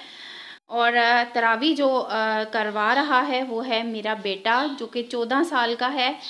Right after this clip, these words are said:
अ, मोहम्मद अतैयब नूरी, और हाफिज़ है माशाल्लाह। recently उसने haves किया है, अभी उसका नताइज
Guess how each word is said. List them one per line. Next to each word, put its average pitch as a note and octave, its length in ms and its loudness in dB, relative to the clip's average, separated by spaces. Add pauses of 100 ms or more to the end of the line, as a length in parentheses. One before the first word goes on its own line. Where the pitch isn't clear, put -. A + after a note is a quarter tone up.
(340)
अ, G#3 200 2
मोहम्मद A#3 580 0
अतैयब A3+ 560 0
नूरी, A3+ 420 -2 (460)
और A3 200 4
हाफिज़ C4 520 2
है C#4+ 100 6
माशाल्लाह। C4 440 4
recently C#4 520 0
उसने C#4 220 -2
haves B3 380 -2
किया B3+ 200 4
है, C#4+ 180 2
अभी B3+ 180 -2
उसका B3 480 4
नताइज A3+ 600 0